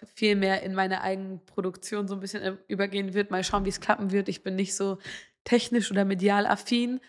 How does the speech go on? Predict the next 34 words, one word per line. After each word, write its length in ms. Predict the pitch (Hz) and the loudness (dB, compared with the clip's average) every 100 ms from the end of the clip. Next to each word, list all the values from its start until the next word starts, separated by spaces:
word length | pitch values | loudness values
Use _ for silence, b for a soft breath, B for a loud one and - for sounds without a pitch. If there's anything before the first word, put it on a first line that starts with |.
| B B B - | B B B 2
Ähm, 500 | 202 202 202 202 196 - _ - | 4 6 4 -2 -6 -12 _ -6
deswegen 220 | - 196 | 0 2
an 60 | 190 | 2
dieser 160 | 190 | -2
Stelle 220 | - 196 | 0 2
ein 120 | 196 175 | 2 -2
großes 260 | 190 180 | -6 -6
Dankeschön 420 | 190 180 190 202 | -8 -2 0 2
an 120 | 220 180 214 | 2 2 4
Markus, 360 | 214 - - 220 | 2 2 0 0
dass 180 | 202 - | 0 0
er 180 | 202 190 | 0 2
so 240 | 190 180 B B B B | 0 -4 B B B B
<laughs> 400 | B 214 185 - | B 2 2 0
alles 340 | 208 190 - | 0 2 2
für 100 | - | 2
mich 300 | 208 196 - | 2 0 0
übernimmt. 640 | 233 196 190 185 202 233 - B B B B _ | 2 4 4 2 -4 -6 -12 B B B B _
Ähm, 300 | 208 196 196 - | 6 6 4 0
aber 180 | 214 | 2
wir 100 | 214 | 4
glauben 300 | 214 226 220 | 6 4 2
halt 160 | 226 - | -2 0
auch, 180 | 196 202 | 0 0
dass 220 | 202 - | -4 -6
so 60 | 185 | -8
diese 240 | 180 - | -6 -4
Authentizität 760 | 190 196 - 175 190 - 214 202 | -4 -6 -10 -16 -8 4 4 4
im 100 | 190 | -2
Endeffekt 440 | 190 190 196 - | -4 -6 -6 0
das 180 | 190 190 | 0 0
ist, 240 | 185 - | -8 -4
was 200 | 190 - | -4 -4
so 320 | 185 180 180 | -4 -4 -4